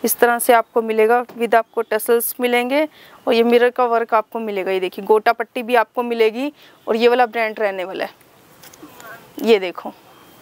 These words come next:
ये देखो, एमआरपी देख लो इसकी, फ़ोर फ़ाइव डबल नाइन।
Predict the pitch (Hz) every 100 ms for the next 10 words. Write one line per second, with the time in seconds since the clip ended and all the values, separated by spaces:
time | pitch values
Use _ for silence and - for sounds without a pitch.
0 | - - - - - - - - - -
1 | - 214 208 202 220 226 240 240 262 226
2 | 214 233 233 - 220 - _ _ _ _
3 | - - - 240 247 - 240 240 233 220
4 | 220 208 175